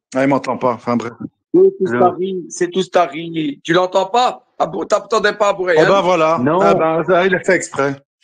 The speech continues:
Speaker 3: Non, c'est pas ça. C'est, c'est par rapport à un glissement sémantique que le frère a fait, que je voudrais que Médicament relève. C'est que le frère, il a dit, en parlant des Juifs, il dit, c'est les premiers monothéistes. Tu es d'accord avec ça, médicament, ou pas ?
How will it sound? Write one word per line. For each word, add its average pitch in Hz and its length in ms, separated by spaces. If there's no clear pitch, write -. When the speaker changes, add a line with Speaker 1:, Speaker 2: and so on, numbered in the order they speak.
Speaker 3:
Non, 151 500
c'est 127 160
pas 135 140
ça. 147 240
C'est, 98 240
c'est - 140
par 123 160
rapport 131 280
à 127 60
un 123 60
glissement 131 400
sémantique 127 540
que - 100
le 120 100
frère 117 300
a 110 80
fait, 123 200
que - 100
je 110 60
voudrais 120 200
que 120 100
Médicament 117 540
relève. 113 360
C'est 113 100
que 120 80
le 110 80
frère, 127 240
il 120 100
a 110 60
dit, 131 260
en 113 140
parlant 117 320
des 110 100
Juifs, 120 220
il 120 60
dit, 117 140
c'est - 180
les 110 100
premiers 127 340
monothéistes. 120 600
Tu 120 80
es - 20
d'accord 107 260
avec 110 160
ça, 156 140
médicament, 147 560
ou 147 60
pas ? 117 280